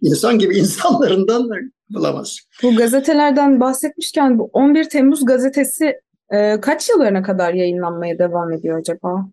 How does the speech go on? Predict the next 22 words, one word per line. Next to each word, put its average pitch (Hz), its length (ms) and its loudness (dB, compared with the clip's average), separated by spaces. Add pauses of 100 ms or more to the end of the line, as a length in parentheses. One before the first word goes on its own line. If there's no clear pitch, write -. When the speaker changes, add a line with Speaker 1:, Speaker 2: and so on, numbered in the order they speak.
(240)
Speaker 1:
E, 185 280 4 (240)
<laughs> 202 180 -2
ya 185 280 -2
bin 233 180 2
dokuz 240 320 0
yüz, 202 200 0 (360)
e, 180 100 2
bir, 233 300 0
bir, 233 200 -2
bir 185 100 -4
kere 214 220 2
İstanbul'a 214 600 0
göçüyor, 165 760 -4
e, 156 420 -2
Baha 160 200 0
Tevfik. 151 340 -6 (320)
Speaker 2:
Hı 208 60 -2
hı. 190 160 4
Speaker 1:
E, 147 520 0
bin 165 220 0
dokuz 175 360 -2
yüz, 190 560 0